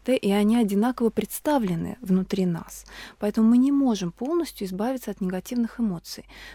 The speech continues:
То, что мы можем, это работать с последствиями от их выражения. Да, соответственно, мы, э, можем научиться выражать свой гнев не так ярко, да, это, чтобы это было слишком бол-, не было слишком болезненно,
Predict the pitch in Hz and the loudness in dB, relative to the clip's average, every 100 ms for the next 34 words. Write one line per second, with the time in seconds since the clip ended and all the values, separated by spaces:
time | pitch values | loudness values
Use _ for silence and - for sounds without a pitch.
0 | - - 247 - 196 196 214 330 381 233 | -10 -2 -2 0 -2 0 0 0 0 0
1 | 214 214 233 294 - - 320 - 208 165 | 0 -4 -4 -4 -6 -2 -4 -4 -6 -8
2 | - - - - - - - 185 - 277 | -10 -14 -14 -12 -14 -14 -12 -8 -6 -4
3 | 226 226 220 196 170 - - - - - | -2 -2 -2 -6 -12 -14 -16 -20 -20 -20
4 | - - - 302 - 214 254 240 196 - | -20 -14 -6 -4 -4 -2 -2 -2 -4 -6
5 | - - - 247 240 202 196 190 220 214 | -12 -6 2 4 4 0 -2 2 2 2
6 | 180 190 214 - 226 - 190 208 208 202 | 2 0 0 -2 -4 -4 0 2 2 -2
7 | - 202 196 214 202 170 - - 196 - | -2 0 4 4 4 0 -8 -4 -2 -2
8 | 180 - 190 196 180 - - 190 208 190 | -6 -4 0 0 -2 -10 -8 -6 -6 -8
9 | - - - 185 190 180 180 175 208 185 | -10 -12 -8 -6 -4 -4 -4 -2 0 0
10 | - 185 175 170 - 202 196 180 180 - | -2 -8 -10 -10 -8 -2 -2 -2 -8 -10
11 | 190 - 175 180 165 170 262 311 | -10 -6 -6 -4 -6 -8 -8 -6